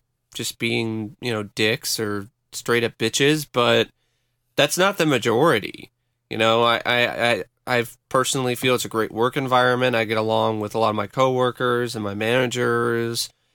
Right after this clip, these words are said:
And for the most part, most of the people who come into the store are, are friendly and, you know, are fine. So it,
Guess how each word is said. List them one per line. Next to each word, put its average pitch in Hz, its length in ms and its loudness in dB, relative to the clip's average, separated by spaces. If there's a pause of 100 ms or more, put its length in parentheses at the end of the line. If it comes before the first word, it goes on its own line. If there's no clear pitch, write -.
(260)
And 117 360 2
for 135 100 -4
the 127 80 2
most 123 280 2
part, 131 400 2 (320)
most 131 280 2
of 147 120 2
the 127 80 -4
people 135 280 0
who 117 60 -2
come 135 200 0
into 131 100 -2
the 120 100 0
store 135 520 2
are, 120 500 2
are 113 40 -12
friendly 135 640 2
and, 117 400 -2
you 117 80 -2
know, 120 420 -2
are 120 160 -2
fine. 120 600 0
So 131 460 4
it, - 60 0